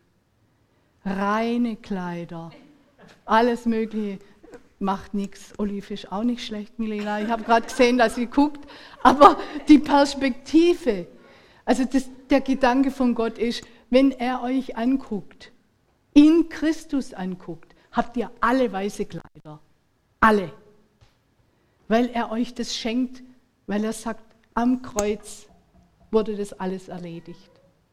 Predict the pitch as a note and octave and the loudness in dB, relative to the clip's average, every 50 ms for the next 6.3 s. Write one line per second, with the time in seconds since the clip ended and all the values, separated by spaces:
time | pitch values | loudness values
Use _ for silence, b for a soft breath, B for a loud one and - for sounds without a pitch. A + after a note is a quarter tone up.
0 | _ _ _ _ _ _ _ _ _ _ _ _ - A3 - - - C4 B3+ B3+ | _ _ _ _ _ _ _ _ _ _ _ _ -8 -8 -8 -6 -2 0 0 0
1 | C4 B3+ B3+ - G#3+ G#3 G#3 A3 G#3 - A#3 G#3 G#3 - _ - G#3 G#3 G#3 G#3 | 0 -2 -4 -2 0 0 0 0 -2 -6 -10 -10 -10 -14 _ -8 -8 -8 -6 -8
2 | G#3 - - G#3+ G3 G3+ F#3+ F#3+ G3+ F#3+ G3 F#3 - - F#3+ F#3 F#3 F3+ E3+ D#3 | -10 -12 -12 -12 -10 -8 -8 -8 -8 -10 -10 -12 -12 -12 -12 -10 -10 -10 -10 -12
3 | D#3+ D#3+ D#3+ E3+ D#3+ - _ _ _ _ _ _ _ _ _ _ _ _ _ _ | -12 -12 -14 -14 -16 -20 _ _ _ _ _ _ _ _ _ _ _ _ _ _
4 | - G3+ G3 - - G#3+ G3+ - - - F#3+ F#3 G3+ G#3+ A#3 B3+ B3+ B3+ - - | -10 -10 -10 -8 -8 -8 -8 -10 -14 -10 -6 -4 -4 -2 -2 -4 -4 -6 -8 -12
5 | A#3+ A3+ - - - - A3 F#3 F#3 F#3 F#3 F#3 F#3 - F#3 - _ _ - - | -12 -12 -12 -14 -8 -6 -6 -6 -6 -8 -10 -12 -14 -16 -20 -20 _ _ -2 0
6 | F3+ F#3+ F#3+ F3+ D#3 C#3 | 0 2 2 0 -2 -6